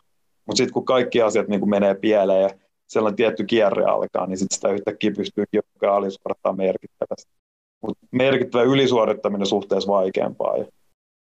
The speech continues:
siitä kyllä esimerkiksi kreditti sille Tamulle, että,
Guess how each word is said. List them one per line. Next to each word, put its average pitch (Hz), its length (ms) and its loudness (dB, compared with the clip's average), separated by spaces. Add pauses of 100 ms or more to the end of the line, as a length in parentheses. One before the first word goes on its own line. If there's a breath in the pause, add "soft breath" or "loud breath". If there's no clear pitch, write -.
(220)
siitä 135 260 2
kyllä 113 140 2
esimerkiksi 123 360 0
kreditti 135 420 2
sille 120 160 2
Tamulle, 113 640 2
että, 101 300 -4